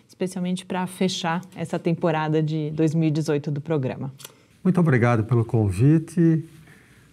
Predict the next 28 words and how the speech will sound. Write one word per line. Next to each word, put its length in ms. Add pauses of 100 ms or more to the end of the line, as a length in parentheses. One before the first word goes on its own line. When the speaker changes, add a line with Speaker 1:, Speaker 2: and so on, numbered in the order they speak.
(120)
Speaker 2:
É, 1120
é 60
uma 240
honra 340
estar 380
aqui 600
e 40
poder 440
fazer 500
uma 260
pequena 500
contribuição 1120 (500)
dentro 680
da 160
nossa 360
área 280
de 100
conhecimento 960
e 20
das 340
necessidades 1040
na 120
área 240
de 80
materiais. 760 (720)
Speaker 1:
A 40
gente 360
comentou 840